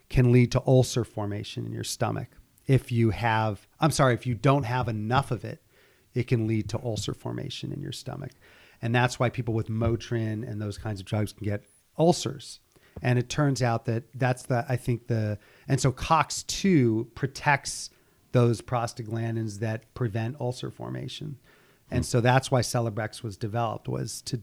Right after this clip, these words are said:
Speaker 1: be trying to give you the same anti-inflammatory effects without the side effects of, like, what you just said. Um, I'm sorry, uh, without the side effects of, uh, of ulcer formation. But if you're taking that Celebrex with the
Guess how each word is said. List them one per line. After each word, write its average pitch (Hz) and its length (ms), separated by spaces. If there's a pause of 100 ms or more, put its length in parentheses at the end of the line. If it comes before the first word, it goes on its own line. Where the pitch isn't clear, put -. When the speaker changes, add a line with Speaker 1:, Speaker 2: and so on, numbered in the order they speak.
(120)
Speaker 1:
be 123 440
trying 131 340
to 127 60
give 110 200
you 120 80
the 113 80
same 131 360
anti-inflammatory 113 800
effects - 460 (320)
without 131 240
the 127 60
side 143 360
effects 120 460
of, 117 240
like, 110 380 (480)
what 117 140
you 123 140
just 113 240
said. - 320
Um, 120 340
I'm 135 120
sorry, 123 260 (140)
uh, 127 200
without 131 240
the 135 60
side 131 300
effects - 420
of, 117 240
uh, 113 200
of 120 120
ulcer 160 280
formation. 120 420 (420)
But 160 420
if 139 200
you're 131 80
taking 147 460
that 127 180
Celebrex 143 640
with 123 100
the 131 160